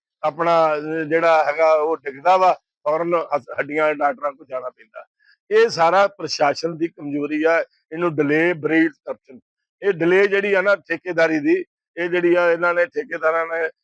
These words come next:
ਨੂੰ ਨਹੀਂ ਕੱਸਿਆ ਤੇ ਕੰਮ ਅੱਜ ਨਹੀਂ ਹੁੰਦਾ। ਜਿਹੜਾ ਕੰਮ ਕਦੋਂ ਉੱਥੋਂ ਸ਼ੁਰੂ ਕਰ ਦਿੰਦੇ ਆ, ਕਦੀ ਪੁਰਾਣੀ ਮੰਡੀ ਚੱਲ ਜਾਂਦੇ ਆ, ਜਿੱਥੇ ਲੋੜ ਨਹੀਂ ਉੱਥੇ ਜਾਣਗੇ,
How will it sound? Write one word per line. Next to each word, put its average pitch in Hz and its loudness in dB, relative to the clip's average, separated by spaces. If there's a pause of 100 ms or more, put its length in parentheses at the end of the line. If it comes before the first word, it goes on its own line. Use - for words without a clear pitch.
(160)
ਨੂੰ 160 -4
ਨਹੀਂ 196 2
ਕੱਸਿਆ 175 0 (260)
ਤੇ 175 -12
ਕੰਮ 170 0
ਅੱਜ 165 -2
ਨਹੀਂ 170 -4
ਹੁੰਦਾ। 165 0
ਜਿਹੜਾ 185 0
ਕੰਮ 175 -4
ਕਦੋਂ 175 0
ਉੱਥੋਂ 175 -8
ਸ਼ੁਰੂ 180 0
ਕਰ 180 0
ਦਿੰਦੇ 175 -2
ਆ, 175 0 (420)
ਕਦੀ 165 -2
ਪੁਰਾਣੀ 160 -2
ਮੰਡੀ 170 -2
ਚੱਲ 170 -2
ਜਾਂਦੇ 175 0
ਆ, 175 2
ਜਿੱਥੇ 196 -6
ਲੋੜ 202 0
ਨਹੀਂ 220 0 (160)
ਉੱਥੇ 226 0
ਜਾਣਗੇ, 180 0